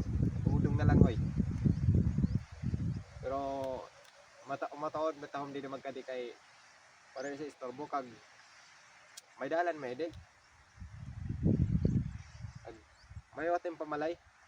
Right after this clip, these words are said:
Aw, damo din pamalay, kaso lang halagyuan. Tapos,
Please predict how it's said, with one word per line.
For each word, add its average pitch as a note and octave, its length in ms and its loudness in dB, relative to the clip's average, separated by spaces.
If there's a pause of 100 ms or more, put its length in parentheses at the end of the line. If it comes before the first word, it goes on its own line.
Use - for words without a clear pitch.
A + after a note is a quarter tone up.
(140)
Aw, C#3+ 100 -4
damo F3+ 220 -2
din F3+ 100 -2
pamalay, D3+ 480 -2
kaso C#3+ 240 -6
lang D#3 200 -4 (920)
halagyuan. C#3+ 720 -2 (2250)
Tapos, E3 320 -10